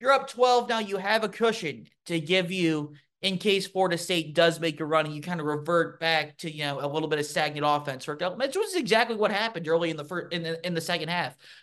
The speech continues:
when Florida State went on an eight nothing run to get within fifty-three forty-nine. At that point, at that point, it was almost, again, flipped from a lot of the other games where Louisville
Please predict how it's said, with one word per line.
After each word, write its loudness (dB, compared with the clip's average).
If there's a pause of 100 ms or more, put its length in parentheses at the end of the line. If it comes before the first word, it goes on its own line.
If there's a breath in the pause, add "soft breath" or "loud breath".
when -4
Florida 2
State 0
went 4
on 2
an -2
eight -4
nothing 2
run 2
to -4
get -2
within -4
fifty-three -4
forty-nine. -2 (260 soft breath)
At 2
that 2
point, -6 (2250)
at 0
that 2
point, -2 (440)
it 2
was 4
almost, 4
again, 0
flipped -2
from 2
a 6
lot 4
of -2
the 0
other 4
games -10
where 0
Louisville 4